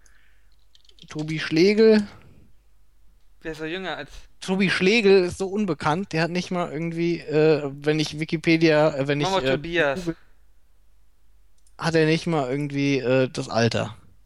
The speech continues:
Speaker 1: Das macht mich traurig. Tobi Schlegel. Siebenundsiebzig ist er geboren.
Speaker 2: Ja.
Speaker 1: Dann ist er jetzt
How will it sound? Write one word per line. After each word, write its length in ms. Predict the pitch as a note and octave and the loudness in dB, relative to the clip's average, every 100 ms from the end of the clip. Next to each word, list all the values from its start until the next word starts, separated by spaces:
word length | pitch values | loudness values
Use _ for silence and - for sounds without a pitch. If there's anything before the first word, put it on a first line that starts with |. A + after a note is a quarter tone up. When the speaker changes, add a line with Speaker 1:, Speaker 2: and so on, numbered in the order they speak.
| - - _ - | -20 -20 _ -10
Speaker 1:
Das 140 | - C3 | -6 -2
macht 220 | D3 C3+ | -2 -2
mich 80 | B2+ | -10
traurig. 520 | - A#2 A2+ G#2 - - - - - - | -6 -4 -4 -6 -12 -14 -14 -14 -20 -12
Tobi 220 | - D#3+ C#3 | 0 0 0
Schlegel. 500 | - A#2+ A2+ G#2+ - - - - - | 0 0 2 -2 -6 -20 -20 -20 -4
Siebenundsiebzig 600 | G3 A#3+ G#3 A3 - D3 | 4 6 6 2 0 0
ist 80 | C#3+ | 0
er 100 | B2+ | -2
geboren. 480 | A#2+ A#2+ A2 A2 - - - - - - F#3+ | -4 -4 -4 -6 -12 -20 -20 -20 -20 -16 -2
Speaker 2:
Ja. 240 | F#3 D3+ - - - - - - - | -2 -2 -10 -20 -20 -20 -20 -20 -6
Speaker 1:
Dann 160 | C#3+ E3 | -2 -2
ist 160 | F3 | 2
er 120 | F3+ E3 | 4 4
jetzt 460 | F3+ - - - | 2 0 -12 -12